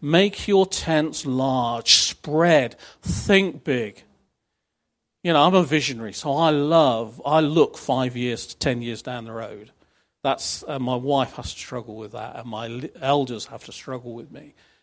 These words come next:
And I struggle with being a pastor in a church because of that. I love it, and God's given me a real heart for people. But I'm always thinking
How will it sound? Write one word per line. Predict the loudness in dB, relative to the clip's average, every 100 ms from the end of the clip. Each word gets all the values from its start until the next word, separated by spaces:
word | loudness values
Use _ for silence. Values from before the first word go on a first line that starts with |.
| _ _ -14
And | -10 -4
I | -4
struggle | -4 -2 -2 -4 -8
with | -10 -12 _ _
being | -8 -8 -8
a |
pastor | -10 -10 -10 -12
in | -14
a |
church | -12 -10 -10 -12
because | -20 -8 -8 -6
of | -10
that. | -16 -16 -20 _ _ _ _ _ _ -6
I |
love | -2 4 4 4
it, | -6 -14 -16 _ -20
and | -8
God's | -8 -6
given | -6 -4
me | -4
a | -6 -6
real | 0 2
heart | 2 0 0 0 -4
for | -16
people. | -16 -14 -16 -18 _ _ _ -20 -20 -20 _ -4
But | 0
I'm | 2
always | 4 4 2 -4
thinking | -10 -10 -14 -14